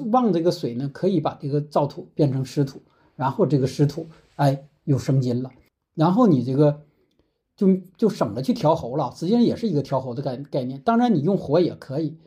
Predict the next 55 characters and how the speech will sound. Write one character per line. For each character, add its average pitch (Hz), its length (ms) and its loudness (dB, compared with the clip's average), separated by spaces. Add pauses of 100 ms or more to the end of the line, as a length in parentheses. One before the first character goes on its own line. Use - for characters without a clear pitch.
(240)
但 180 120 2
是 196 60 2
现 190 180 0
在 196 140 4
这 180 100 4
个 175 140 4
你 143 180 -2
用 151 160 0
燥 196 220 0
土 120 100 -10
之 113 120 -10
后， 175 240 -2
你 117 120 -6
这 127 60 -8
个 139 80 -2
候 123 180 -10
自 143 160 -8
然 120 160 -6
就 135 120 -6
调 - 240 -16
上 143 120 -4
去 - 140 -18
了， 95 60 -20 (340)
就 151 140 2
是 143 100 4
不， 135 160 -2
不 131 220 -2
那 151 80 6
么 147 100 6
寒 139 260 -2
凉 123 200 0
了。 117 220 -18 (1000)
所 - 140 0
以 240 40 4
说 302 100 6
土 - 380 -2
啊， 143 220 2
土 139 280 -2
实 170 180 -2
际 247 140 4
上 202 160 2
确 233 180 0
实 139 160 2
是 147 160 0
一 147 120 4
个 151 100 4
比 151 140 2
较 127 180 2
特 165 240 0
殊 151 240 -2
的 147 100 2
一 127 140 -2
个 127 140 -8
五 127 120 -10
行。 123 340 -14